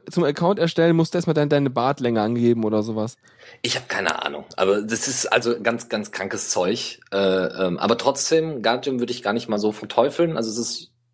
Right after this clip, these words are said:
Speaker 2: un-, unusable für einen normalen, also für einen Pidgin-User vorher. Aber, mm, ja, man kann sich halt dran gewöhnen. Whatever. Sie haben, Guardian ist ja, also hab ich immer so das Gefühl, ist ganz selten, dass mal eine Version rauskommt. Und, äh, null Punkt sechzehn ist es jetzt mal. Uppala,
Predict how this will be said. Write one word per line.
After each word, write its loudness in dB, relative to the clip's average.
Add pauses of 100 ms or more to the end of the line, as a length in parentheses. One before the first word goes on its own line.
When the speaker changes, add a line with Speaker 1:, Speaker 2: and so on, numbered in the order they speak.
(160)
Speaker 2:
un-, 2
unusable 2
für 0
einen -2
normalen, 0
also -2
für 2
einen 0
Pidgin-User 0
vorher. 0 (500)
Aber, 4
mm, -12 (100)
ja, 2
man 0
kann -4
sich -10
halt -8
dran -2
gewöhnen. 0 (520)
Whatever. 2
Sie 0
haben, 2
Guardian 0
ist -4
ja, 0
also 0
hab 0
ich -4
immer 2
so 2
das -4
Gefühl, -2
ist -4
ganz 0
selten, 0
dass 0
mal 0
eine 0
Version 2
rauskommt. 0 (300)
Und, -2
äh, 0
null 2
Punkt -2
sechzehn -2
ist -12
es -6
jetzt -8
mal. -12
Uppala, 0